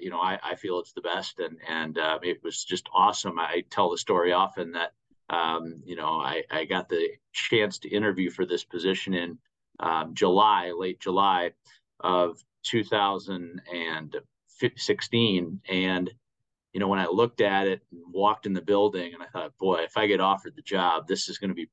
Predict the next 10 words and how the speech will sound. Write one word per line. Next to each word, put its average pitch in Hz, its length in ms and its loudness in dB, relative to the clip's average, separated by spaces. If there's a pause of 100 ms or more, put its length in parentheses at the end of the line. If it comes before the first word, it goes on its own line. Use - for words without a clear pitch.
pretty 101 220 0
tough - 300 -2
to 98 100 -4
turn 87 280 -2
<laughs> 85 100 0
down," - 380 2
because 98 380 2
it's 104 180 2
like 117 240 2
you're, 104 340 4